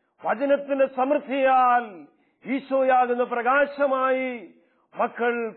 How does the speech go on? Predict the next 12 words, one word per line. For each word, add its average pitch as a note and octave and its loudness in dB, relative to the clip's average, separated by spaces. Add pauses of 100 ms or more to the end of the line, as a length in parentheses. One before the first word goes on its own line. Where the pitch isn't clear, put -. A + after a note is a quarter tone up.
കടന്നു G#3+ -4
വരും. F#3+ -10 (1600)
ആ A3+ 2
ഒരു B3+ 0
വിളിക്കാണ് B3 -4 (160)
ഞാനും A#3 -4
നിങ്ങളും G#3+ -8 (640)
ഇന്ന് G3+ -6 (340)
വിളിക്കപ്പെട്ടിരിക്കുക. F#3 -8 (800)
സ്നേഹമുള്ളവരെ, A3+ -6 (580)
വചനത്തിന്റെ A#3+ -2
തികവ് A#3 -2